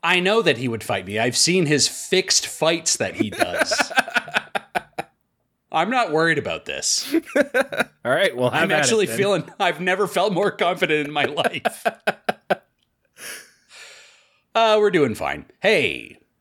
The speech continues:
Speaker 1: So we've got a big list of creatures here. We're gonna pick two at random, and then I think what we'll do, we'll go through a few of these, and, uh, depending on what animals get picked, let's kinda, you know,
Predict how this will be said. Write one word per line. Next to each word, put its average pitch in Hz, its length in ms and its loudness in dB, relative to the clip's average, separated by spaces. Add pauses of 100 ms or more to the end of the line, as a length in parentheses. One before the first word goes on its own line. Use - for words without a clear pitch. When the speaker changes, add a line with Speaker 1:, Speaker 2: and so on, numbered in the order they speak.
(640)
Speaker 1:
So 165 200 2
we've 165 160 4
got 180 200 4
a 151 100 6
big 170 400 4
list 139 400 2
of 110 160 0
creatures 113 480 -2
here. 113 160 0
We're 107 120 -4
gonna 123 180 -2
pick 110 240 -6
two 160 240 2
at 147 100 -2
random, 120 460 -2
and 117 120 -6
then 160 280 2
I 143 120 4
think 160 240 -2
what 160 180 0
we'll 156 180 0
do, 175 540 0 (460)
we'll 135 100 -2
go 160 180 2
through 151 200 2
a 139 40 0
few 165 300 0
of 156 100 2
these, 147 580 -4 (540)
and, 131 420 2
uh, 127 280 4
depending 156 460 -2
on 143 140 -2
what 143 220 0
animals 147 440 2
get - 240 -2
picked, 160 380 -2 (520)
let's - 220 -4
kinda, 208 720 0
you 254 100 -2
know, 202 360 0